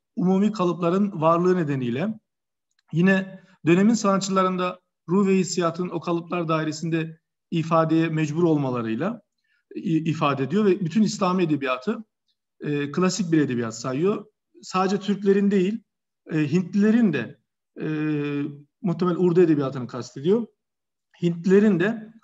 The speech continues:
aslında, e, bu İran özelinde biraz da Arap edebiyatından etkilendiğini ve bu kurallara tabi olduğunu, dolayısıyla onların da bu edebiyat ürünlerine klasik denebileceğini savunuyor. Bunu söylerken de yine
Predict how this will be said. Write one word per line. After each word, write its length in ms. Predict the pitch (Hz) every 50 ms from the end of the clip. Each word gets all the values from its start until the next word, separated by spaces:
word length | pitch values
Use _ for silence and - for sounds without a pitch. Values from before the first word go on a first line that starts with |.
| _ _ -
aslında, 600 | 196 190 180 - 160 151 165 196 214 214 - - - _ _ _ _ -
e, 260 | - 160 156 156 156
bu 400 | 170 190 196 190 196 190 - - _ _ _ _ _ _
İran 640 | - 214 196 175 156 160 185 208 - - - - - -
özelinde 800 | 170 151 135 160 151 143 135 135 135 160 170 175 113 - 170
biraz 240 | 170 165 156 147 139
da 60 | 175
Arap 200 | 165 165 175 170
edebiyatından 540 | 170 143 143 135 135 127 - 190 190 190 190
etkilendiğini 580 | 180 160 160 165 - 156 151 139 131 135 160 175
ve 120 | 180 175
bu 80 | 185 175
kurallara 440 | - 180 165 151 143 139 139 135
tabi 320 | 127 - 156 151 156 160 170
olduğunu, 300 | 151 135 123 143 185 180
dolayısıyla 420 | 180 180 185 175 - - 170 175
onların 320 | 180 190 196 202 208 196 156
da 100 | 143 156
bu 100 | 196 190
edebiyat 380 | 170 165 156 156 151 135 -
ürünlerine 480 | 160 143 143 139 135 131 147 180 196 190 _ _ _ _ _ _
klasik 420 | - - 190 190 185 - 196 - 170
denebileceğini 600 | 160 156 147 135 135 139 123 131 147 165 226 226
savunuyor. 440 | - 185 165 139 127 117 110 - - _ _ _ _ _ _ _ _ _ _ _ _ _ _
Bunu 240 | 151 151 170 202 208
söylerken 600 | 208 220 220 220 233 233 214 - 202 180 160 160
de 260 | 185 214 233 - - _ _ _ _ _ _ -
yine 440 | 165 190 190 196 202 196 202 202